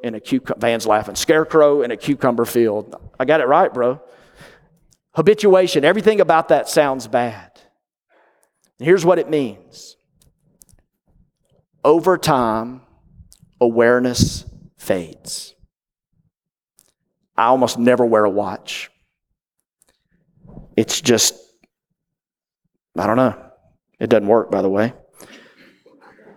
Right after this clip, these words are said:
But it's, it's just, I guess, maybe a fashion statement. I'm not sure what I'm saying. But,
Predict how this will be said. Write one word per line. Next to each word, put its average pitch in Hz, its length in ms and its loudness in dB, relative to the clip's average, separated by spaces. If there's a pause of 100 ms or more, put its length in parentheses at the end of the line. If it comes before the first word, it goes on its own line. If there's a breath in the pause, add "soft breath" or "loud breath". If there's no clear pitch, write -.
(120)
But 135 120 2
it's, - 200 -6
it's 147 140 2
just, 151 300 0
I 127 80 2
guess, 135 200 0
maybe 139 240 2
a 123 60 4
fashion 131 680 -2
statement. 131 420 0
I'm 117 80 0
not 120 160 0
sure 131 140 -2
what 113 140 0
I'm 110 100 -2
saying. 131 600 -2
But, 117 400 -2